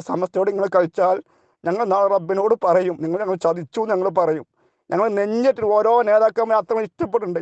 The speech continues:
ഞങ്ങളെ നേതാക്കന്മാരെ. സമസ്തനെ സ്നേഹിക്കേണ്ട പോലെ പരസ്പരം അത്ര സ്നേഹത്തിലാണ്. നിങ്ങൾ എന്ത്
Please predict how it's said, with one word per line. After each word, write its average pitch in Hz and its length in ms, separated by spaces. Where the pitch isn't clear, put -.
ഞങ്ങളെ 196 240
നേതാക്കന്മാരെ. 185 560
സമസ്തനെ 220 480
സ്നേഹിക്കേണ്ട 208 420
പോലെ 208 200
പരസ്പരം 202 420
അത്ര 226 320
സ്നേഹത്തിലാണ്. 214 580
നിങ്ങൾ 220 280
എന്ത് 226 280